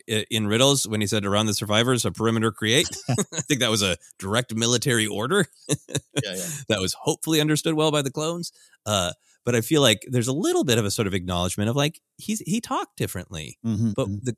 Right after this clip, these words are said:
Speaker 1: content of what he said was teaching always.
Speaker 2: Yes.
Speaker 1: He would ask you things that make you think. He would show you a door, and then you would have to go through it.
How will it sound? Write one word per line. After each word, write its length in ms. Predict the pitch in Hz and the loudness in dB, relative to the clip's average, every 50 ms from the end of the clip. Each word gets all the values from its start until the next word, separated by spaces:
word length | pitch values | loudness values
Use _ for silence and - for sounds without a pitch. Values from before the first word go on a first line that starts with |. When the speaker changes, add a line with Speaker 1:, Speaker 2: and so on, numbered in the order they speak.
| _ _ | _ _
Speaker 1:
content 920 | - - - - 190 214 285 285 240 - - 120 98 82 78 69 - - - _ _ _ | -14 -12 -6 -4 -2 -2 -2 -2 -4 -6 -6 -6 -6 -6 -8 -10 -14 -16 -16 _ _ _
of 180 | 120 101 98 104 | -8 -8 -6 -2
what 200 | 101 101 92 - | 0 0 0 0
he 120 | - 98 90 | -2 -2 -4
said 500 | - - 101 82 80 80 80 82 - - - _ _ _ _ _ _ _ _ _ | -4 -4 -4 -2 -2 -2 -2 -2 -4 -8 -12 _ _ _ _ _ _ _ _ _
was 280 | 117 104 101 98 - - | -6 -6 -4 -4 -6 -6
teaching 440 | - 254 165 - - 95 82 76 - - | -8 -8 -8 -6 -6 -6 -6 -8 -8 -8
always. 520 | 92 92 85 73 65 - - - - - _ - | -6 -6 -6 -6 -8 -12 -16 -16 -18 -20 _ -8
Speaker 2:
Yes. 320 | 104 107 98 82 - - | -6 -4 -4 -4 -6 -8
Speaker 1:
He 160 | - - 139 143 | -2 0 2 2
would 160 | 143 135 - - | 2 0 0 0
ask 320 | 117 135 175 185 - - | 2 2 2 0 -2 -4
you 140 | 214 208 180 | -4 -4 -4
things 500 | - - 113 107 107 131 151 160 - - _ _ _ _ _ _ _ - | 0 2 2 2 2 2 0 -2 -4 -8 _ _ _ _ _ _ _ -2
that 200 | 151 147 143 - | 0 0 0 0
make 280 | 151 160 165 160 - - | 0 0 0 0 0 0
you 120 | 165 165 165 | 0 0 0
think. 480 | - - 311 359 - - - - - _ _ _ _ _ | 0 -2 -4 -4 -4 -6 -10 -14 -18 _ _ _ _ _
He 140 | - 160 | -4 0
would 160 | 185 175 151 139 | 0 0 0 -2
show 260 | - - 165 170 202 | -2 0 0 2 2
you 320 | 208 175 160 156 156 131 | 2 2 2 2 2 2
a 60 | 139 135 | 0 0
door, 480 | 135 185 247 311 196 180 220 226 220 - _ _ _ | 0 2 2 4 4 4 2 2 -2 -8 _ _ _
and 360 | - 156 156 156 156 156 160 - - _ _ _ _ _ _ - | 0 2 4 4 4 2 0 -4 -8 _ _ _ _ _ _ -12
then 260 | 160 151 156 160 160 160 | 0 2 4 4 4 4
you 100 | 165 180 | 4 4
would 120 | 180 175 | 4 4
have 200 | 151 180 175 170 - | 4 2 2 2 0
to 60 | 175 | -2
go 160 | 175 180 180 | -2 -2 -2
through 280 | 175 - - 285 349 320 | -2 -4 -6 -4 -4 -2
it. 140 | 110 - - | -4 -4 -6